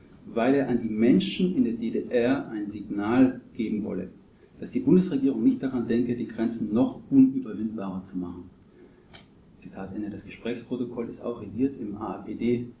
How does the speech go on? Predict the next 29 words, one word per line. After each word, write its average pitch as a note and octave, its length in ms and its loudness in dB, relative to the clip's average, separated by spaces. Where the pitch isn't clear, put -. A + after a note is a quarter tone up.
Band A2 180 -2
neunzehnhundertdreiundachtzig. G2 1300 -6
Das - 140 -12
ist A2 60 -12
ein A2 80 -6
sehr, A2 280 -4
ein, A2 120 -4
ein A#2 120 -4
sehr A#2+ 140 -4
schönes, F3 600 4
aufschlussreiches C#3+ 800 -4
Gespräch, B2+ 480 0
wie C3 60 6
ich - 180 2
finde. D#3+ 340 2
Und A#2 100 -2
vor A#2+ 160 -2
dem A#2 160 0
Bundesvorstand B2+ 800 4
der G#2+ 80 -10
C A2+ 220 -4
D A2+ 140 0
U D3+ 280 -2
wurde A#2+ 220 2
Helmut A2+ 340 -2
Kohl B2+ 160 2
neunzehnhundertdreiundachtzig A2+ 1040 -2
noch A2+ 320 -4
deutlicher. C3+ 560 2